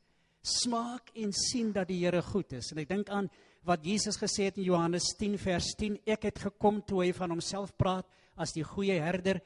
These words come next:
sê die goeie herder, le-, lê sy lewe af vir die skape. Hy sê, "Ek, die goeie herder, het gekom nie om gebrek te gee nie, nie om te steel van mense nie,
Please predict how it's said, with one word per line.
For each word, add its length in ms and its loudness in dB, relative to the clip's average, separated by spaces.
sê 200 0
die 120 0
goeie 320 2
herder, 340 2
le-, 280 0
lê 200 0
sy 140 -4
lewe 400 0
af 140 -4
vir 100 -6
die 100 -4
skape. 500 -4
Hy 120 -2
sê, 240 -2
"Ek, 320 -4
die 100 2
goeie 420 4
herder, 240 -2
het 160 -2
gekom 580 0
nie 340 4
om 520 0
gebrek 720 2
te 100 0
gee 280 -4
nie, 140 -2
nie 300 0
om 220 8
te 160 -4
steel 600 4
van 260 -2
mense 420 -2
nie, 160 -8